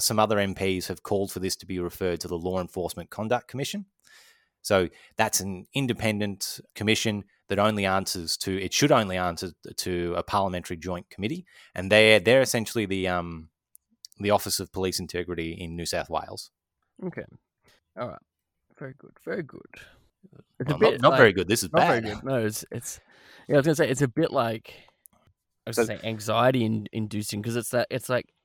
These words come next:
Speaker 2: so now what happens? Because, so they've arrested the producer. Is he still in custody?
Speaker 1: No, no, he was released on bail, s-, and
Speaker 2: Okay.
Speaker 1: there was a very strict, um, sort of set of conditions for his bail. Let me see if I can find it.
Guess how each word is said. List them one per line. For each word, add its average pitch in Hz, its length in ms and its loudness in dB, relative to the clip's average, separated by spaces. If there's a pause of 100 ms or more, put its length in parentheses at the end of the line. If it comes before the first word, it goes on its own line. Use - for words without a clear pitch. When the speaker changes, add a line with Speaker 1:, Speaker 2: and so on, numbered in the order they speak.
(140)
Speaker 2:
so 117 520 2 (640)
now 127 420 2
what 120 220 0
happens? - 640 -14 (420)
Because, 117 380 -4
so 135 180 2
they've 127 180 2
arrested 139 600 -2 (120)
the 110 120 -6
producer. 113 520 -8
Is 104 140 -6
he 139 160 -4
still 123 180 -4
in 107 120 -4
custody? 214 580 -6 (260)
Speaker 1:
No, 104 140 0
no, 110 120 4
he 120 180 2
was 156 180 0
released 135 380 -2
on 117 180 -2
bail, 92 560 0
s-, - 160 -2
and 113 320 0
Speaker 2:
Okay. 98 80 -2
Speaker 1:
there 107 80 4
was 107 140 -2
a 110 80 -2
very 135 420 0
strict, - 800 -4 (180)
um, 90 560 -2
sort 104 160 0
of 87 80 -8
set - 440 2
of 101 180 -8
conditions 92 500 -4
for 95 380 0
his 87 180 -6
bail. 120 300 0
Let 143 120 -6
me 139 120 -6
see 123 140 -2
if 110 100 -6
I 104 80 2
can 92 300 -8
find 87 380 -2
it. 80 140 -10